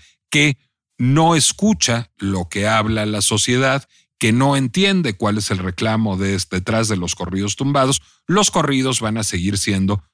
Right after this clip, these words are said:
tumbados, que cualquiera que haya escuchado corridos tumbados lo sabe, significa colocados. Si queremos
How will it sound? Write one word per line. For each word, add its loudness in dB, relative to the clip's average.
tumbados, 0
que 0
cualquiera -4
que -8
haya -2
escuchado -4
corridos -4
tumbados 0
lo -2
sabe, 2
significa -2
colocados. -2
Si -2
queremos 0